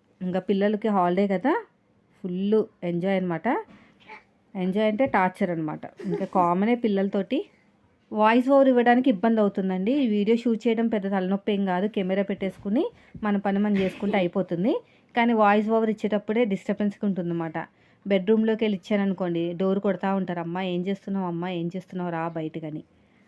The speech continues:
అది మెయిన్ ప్రాబ్లం. అందుకని వీడియోస్ కూడా ఎక్కువ పెట్టలేకపోతున్నాను. ఎంతవరకు వీలైతే అంతవరకే పెట్టుకోవాలి, ఎంతవరకు వీలైతే అంతవరకే చేసుకోవాలి పిల్లలతోటి. ఇంకా చూడండి ఎంత నీట్‌గా వచ్చేస్తుందో. ఇది మొత్తం కూడా ఇలాగే ముళ్ళు వేసేసుకోవాలన్నమాట.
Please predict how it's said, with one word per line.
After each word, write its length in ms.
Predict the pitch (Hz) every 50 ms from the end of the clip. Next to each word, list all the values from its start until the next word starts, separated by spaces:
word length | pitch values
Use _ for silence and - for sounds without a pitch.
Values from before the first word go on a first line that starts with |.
| _ -
అది 240 | 190 180 170 220 196 -
మెయిన్ 260 | 185 185 185 180 180 175
ప్రాబ్లం. 380 | 180 170 160 156 165 190 254 339 403 320
అందుకని 380 | 240 196 185 175 196 196 214 233
వీడియోస్ 340 | 220 202 196 185 202 202 202
కూడా 160 | - 233 214
ఎక్కువ 200 | 185 - - 202
పెట్టలేకపోతున్నాను. 920 | - 190 175 - 185 185 180 202 190 196 180 175 - 165 165 165 170 202 277 427 - _ _ _ _ _ - _
ఎంతవరకు 500 | - 185 180 170 196 190 196 208 202 - 220
వీలైతే 340 | 226 226 220 226 226 226 302
అంతవరకే 420 | 277 254 240 247 233 226 226 247
పెట్టుకోవాలి, 520 | 220 220 208 214 - - 214 196 185 180 180
ఎంతవరకు 460 | 170 170 170 180 180 180 185 - -
వీలైతే 360 | 185 180 175 180 180 180 - 277
అంతవరకే 460 | 269 214 190 196 185 185 180 208 202
చేసుకోవాలి 500 | 185 180 170 - - - 170 156 160 165
పిల్లలతోటి. 600 | - 170 165 165 165 170 - 165 160 - 240 302 392 - - - - _ _ _ _ _ _ _ _ _ _ _ _ _ _ - 349 -
ఇంకా 200 | _ 196 185 175
చూడండి 260 | - - 196 190 185
ఎంత 180 | 180 175 - 196
నీట్‌గా 280 | 185 180 175 208 190 185
వచ్చేస్తుందో. 520 | 180 - 180 175 - - 180 180 226 294 415 - _ _ _ 294 330 320 - _ _ _ _ _
ఇది 120 | 226 208 208
మొత్తం 360 | 196 196 180 - _ - 220 214
కూడా 160 | 208 220 220
ఇలాగే 300 | 202 190 185 185 180 196 185 - -
ముళ్ళు 260 | 185 190 185 185 196
వేసేసుకోవాలన్నమాట. 840 | 190 185 180 - 180 - - - 165 160 160 160 165 160 160 160